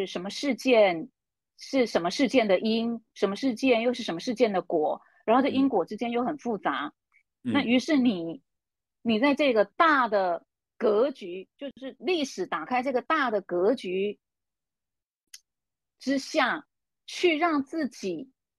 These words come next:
Speaker 1: 在现世能够生活得好，从认识历史把这个格局打开。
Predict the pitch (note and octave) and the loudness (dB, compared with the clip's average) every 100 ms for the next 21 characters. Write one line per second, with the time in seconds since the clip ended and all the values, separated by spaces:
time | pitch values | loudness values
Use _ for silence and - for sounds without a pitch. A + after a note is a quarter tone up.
0 | _ _ _ E4+ C4+ - - F#4+ D4+ A3 | _ _ _ 2 2 -2 0 2 2 0
1 | - D4 F#3 G3 C4 A#3+ D4 C4+ G3+ F#3+ | -4 -4 -4 -4 -4 -2 -2 -2 0 -2
2 | G3 D#3+ - A#3+ C4 C4+ F#4 C#4+ - C#4 | -2 -2 -2 -2 -2 2 2 0 -4 -4
3 | D4 A#3+ F#3+ F#3+ E4 D#4+ B3+ A#3+ C4+ B3 | -4 -4 -4 -2 -2 0 4 4 2 -4
4 | A#3+ G3 D#3 - | 0 -2 -2 -2